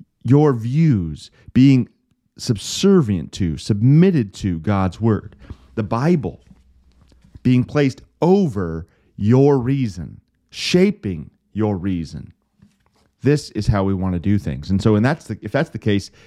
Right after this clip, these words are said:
being a free thinker is not what the Christian wants to do.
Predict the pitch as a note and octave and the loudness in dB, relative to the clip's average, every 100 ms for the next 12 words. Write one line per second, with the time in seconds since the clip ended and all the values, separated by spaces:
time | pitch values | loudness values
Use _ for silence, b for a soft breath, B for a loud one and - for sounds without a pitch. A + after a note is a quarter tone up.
0 | b A#2+ G#2 F#2+ A2 G#2 - C3+ B2+ G2 | b 0 2 0 -2 0 2 0 2 0
1 | F#2 F#2+ F2+ G#2+ C3 G2+ - _ _ _ | 0 -4 -2 0 0 -2 -8 _ _ _
2 | _ _ _ _ _ _ G2 G#2 F#2+ _ | _ _ _ _ _ _ 0 0 0 _
3 | _ _ - A2 G2+ - E2+ E2 E2 D#2+ | _ _ -4 -2 -2 -4 -4 -2 -2 -4
4 | - G#2+ A2 D#2 | -4 2 2 0